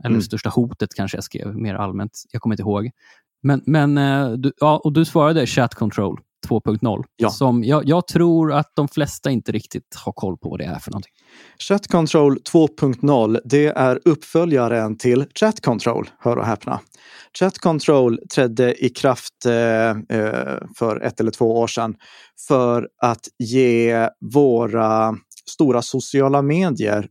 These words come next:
Speaker 1: möjlighet att, eh, granska de meddelanden som vi skickar efter känt sesam-material.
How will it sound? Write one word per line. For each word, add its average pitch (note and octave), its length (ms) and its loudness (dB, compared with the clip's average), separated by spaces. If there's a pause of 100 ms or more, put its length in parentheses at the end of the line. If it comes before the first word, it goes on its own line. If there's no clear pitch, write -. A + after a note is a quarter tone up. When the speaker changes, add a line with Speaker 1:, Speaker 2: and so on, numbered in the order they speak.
Speaker 1:
möjlighet A2+ 760 2 (160)
att, A2+ 400 -4
eh, A2 240 -2 (640)
granska D3 840 0 (240)
de B2+ 300 2
meddelanden B2 840 0
som A2+ 260 -6
vi A2 100 -2
skickar B2 600 -2 (480)
efter A#2+ 600 0
känt D3 560 -2
sesam-material. A#2 1300 -2